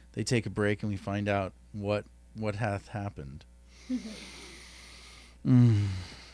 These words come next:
Speaker 1: Scary. <laughs> Scary sometimes. Just scary.
Speaker 2: And it ain't over yet.
Speaker 1: Right. It ain't over yet. Uh, they're gonna be back, and, uh,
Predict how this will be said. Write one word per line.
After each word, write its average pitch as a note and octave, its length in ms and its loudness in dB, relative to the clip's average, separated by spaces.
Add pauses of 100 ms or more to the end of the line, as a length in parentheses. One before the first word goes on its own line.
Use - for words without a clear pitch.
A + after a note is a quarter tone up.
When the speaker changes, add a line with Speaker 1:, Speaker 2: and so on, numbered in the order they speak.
(320)
Speaker 1:
Scary. G#2 520 6 (160)
<laughs> D3+ 160 -8
Scary E3+ 440 8
sometimes. A2 500 2
Just C3 160 2
scary. A2 380 4 (140)
Speaker 2:
And C#3+ 100 4
it D3 80 10
ain't D3+ 160 10
over C#3+ 200 8
yet. A#2+ 220 -2 (520)
Speaker 1:
Right. G#2+ 320 4 (140)
It B2 160 2
ain't C#3 200 6
over C3+ 180 6
yet. A#2+ 320 4
Uh, A2 140 0
they're A2+ 240 2
gonna A#2+ 140 6
be A2 100 4
back, B2+ 420 6
and, A2 160 0
uh, A2 260 2